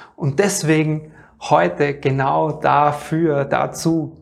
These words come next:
diese Folge dir das näher zu bringen, auf eine einfache Art und Weise. Also, was ist jetzt wirklich zu tun, um deine inneren Kindthemen endgültig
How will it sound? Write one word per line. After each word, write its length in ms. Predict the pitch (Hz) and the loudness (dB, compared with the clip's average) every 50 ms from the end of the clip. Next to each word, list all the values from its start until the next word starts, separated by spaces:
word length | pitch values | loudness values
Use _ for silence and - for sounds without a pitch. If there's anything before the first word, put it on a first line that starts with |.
| - - | -10 -6
diese 220 | 160 156 - 151 143 | -4 -4 -2 -4 -4
Folge 400 | - - 143 143 143 131 131 127 | -4 -2 0 0 0 0 -2 -4
dir 260 | - - 170 175 156 | 0 2 2 4 4
das 160 | 156 - - | 2 0 0
näher 300 | 143 139 139 143 143 139 | 0 -2 0 0 -2 -2
zu 160 | - 127 - | -4 -8 -8
bringen, 300 | - 127 127 123 127 127 - - - - - - | -8 -8 -8 -8 -8 -10 -12 -16 -20 -18 -12 -10
auf 160 | 123 120 - | -8 -6 -6
eine 120 | 135 131 | -4 -4
einfache 640 | - 123 135 143 139 - 139 139 - 147 151 151 - - _ _ _ _ | -2 -2 -2 -2 -2 -4 -6 -8 -8 -10 -10 -10 -12 -18 _ _ _ _
Art 460 | - 131 131 127 123 - - - - _ _ - | -2 0 0 0 -2 -4 -10 -18 -20 _ _ -6
und 220 | - 139 135 127 | -4 -2 -2 0
Weise. 380 | 127 123 120 123 127 - - - - - _ _ _ _ _ _ _ _ _ _ _ _ _ _ _ _ _ _ _ _ _ _ _ _ _ _ _ _ _ _ - | 0 -2 -2 -4 -8 -14 -16 -20 -20 -20 _ _ _ _ _ _ _ _ _ _ _ _ _ _ _ _ _ _ _ _ _ _ _ _ _ _ _ _ _ _ -4
Also, 380 | - 165 170 180 175 170 - - - - - _ _ _ | -2 0 2 2 0 0 -2 -10 -18 -20 -20 _ _ _
was 200 | - 185 196 190 | -4 -4 -4 -2
ist 180 | - 254 - - | -2 -2 0 2
jetzt 440 | 208 175 131 - - - - - _ _ - | 2 2 2 0 -6 -12 -16 -20 _ _ -10
wirklich 720 | 139 139 160 190 233 269 277 277 - 240 247 - - - | -6 -2 2 2 2 2 0 -2 -4 -4 -4 -4 -6 -8
zu 120 | - 233 226 | -6 -6 -6
tun, 520 | - - - - - 311 349 302 220 170 | -6 -8 -10 -4 0 0 0 2 2 0
um 300 | 151 147 151 143 139 143 - - - _ - | 0 0 0 -2 -6 -8 -14 -20 -20 _ -2
deine 840 | - 147 147 170 185 196 190 185 165 143 143 143 139 135 135 - - - | -2 0 2 2 2 2 4 4 2 2 2 -2 -4 -8 -10 -12 -8 -4
inneren 500 | 180 156 156 156 147 143 147 143 135 139 | -2 -2 0 0 0 0 -2 -2 -4 -6
Kindthemen 960 | - - 160 156 156 143 139 - - 127 131 139 135 135 131 127 123 120 - - _ _ _ _ _ _ _ _ _ _ _ _ - | -6 -2 -2 -2 -2 -4 -8 -4 -2 -2 0 0 -2 -4 -4 -6 -8 -10 -14 -18 _ _ _ _ _ _ _ _ _ _ _ _ 0
endgültig 1080 | 139 143 156 170 170 170 - 147 143 139 139 139 - 143 123 - - - - _ _ | 2 4 4 4 2 0 0 0 0 0 0 -2 -6 -8 -8 -10 -12 -20 -20 _ _